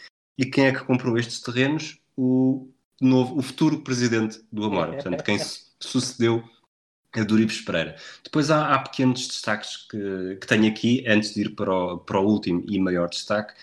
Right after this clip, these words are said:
Houve o primeiro jugoslavo que chegou ao Campeonato Português, um Zoran Jovicic, que chegou a Boa Vista em dezembro de oitenta. Ele, na verdade, foi o primeiro jugoslavo a chegar ao futebol português, mas só se estreou em março de mil novecentos e oitenta e dois.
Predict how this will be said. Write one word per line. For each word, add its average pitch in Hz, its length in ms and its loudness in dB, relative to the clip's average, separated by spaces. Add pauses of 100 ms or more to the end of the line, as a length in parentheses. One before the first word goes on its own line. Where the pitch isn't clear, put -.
(220)
Houve 127 200 2
o 123 40 2
primeiro 131 320 4
jugoslavo 117 600 0
que - 80 -14
chegou 101 300 -4
ao 92 80 0
Campeonato 90 380 -6
Português, 87 540 -4
um 92 220 -4
Zoran 95 600 2
Jovicic, 95 720 -2
que - 60 -14
chegou - 200 -2
a 101 40 0
Boa 104 160 2
Vista 113 240 -2
em 107 80 2
dezembro 107 380 0
de 98 80 0
oitenta. 107 500 0 (360)
Ele, 117 160 2
na 123 120 8
verdade, 123 420 0 (240)
foi - 200 0
o 117 60 4
primeiro 120 320 0
jugoslavo 113 520 -2
a 127 80 -4
chegar 113 300 -2
ao 107 80 -4
futebol 110 240 -8
português, 117 560 -4
mas 113 200 0
só 113 180 -4
se - 140 -6
estreou 104 420 -4
em 95 100 0
março 90 500 0
de 92 120 -2
mil 98 100 0
novecentos 92 400 -4
e 101 60 -6
oitenta 92 240 -6
e 95 40 0
dois. 98 320 0